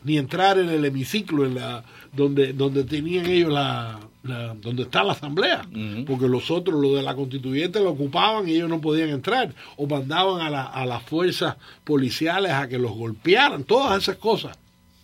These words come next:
Speaker 1: hemos visto. Y, y, y Guaidó no era nada más que el tipo que, que Leopoldo López había puesto ahí. Pero los venezolanos muy inteligentemente aprovecharon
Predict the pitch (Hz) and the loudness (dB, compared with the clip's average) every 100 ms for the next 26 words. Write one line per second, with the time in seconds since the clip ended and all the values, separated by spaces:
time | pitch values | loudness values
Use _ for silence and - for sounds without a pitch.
0 | _ - 151 160 131 143 156 - 92 - | _ -4 2 2 4 2 0 -4 -18 -18
1 | - - - 151 156 143 147 135 131 131 | -20 -20 -6 0 0 0 -2 -2 -2 0
2 | 139 127 123 120 113 120 120 110 123 131 | 0 0 0 -4 -4 -4 -4 -4 -2 0
3 | 208 202 208 226 196 185 165 165 220 220 | 0 0 0 0 -2 -2 -4 -4 -6 -4
4 | 165 135 220 202 170 139 - - - 123 | -6 -6 -6 -6 -4 -6 -8 -18 -8 -6
5 | 113 - 113 113 175 175 208 185 160 160 | -6 -8 -6 -4 -2 0 0 0 0 0
6 | 160 190 214 - - - 101 90 87 - | 0 -2 -2 -4 -10 -8 -8 -8 -10 -16
7 | - - - _ _ 269 302 208 277 - | -20 -20 -20 _ _ 4 6 4 0 -4
8 | _ _ _ _ - 139 170 - - - | _ _ _ _ 0 4 4 2 -10 -2
9 | 135 165 180 190 185 127 101 156 202 156 | 0 0 4 4 4 -2 -2 -2 -2 -2
10 | 151 123 123 143 196 147 117 117 - - | -4 -2 -4 -2 -2 -2 -6 -6 -8 -8
11 | _ _ _ _ _ _ - 147 151 151 | _ _ _ _ _ _ 4 4 6 4
12 | 143 131 160 160 214 262 | 6 4 2 2 2 -2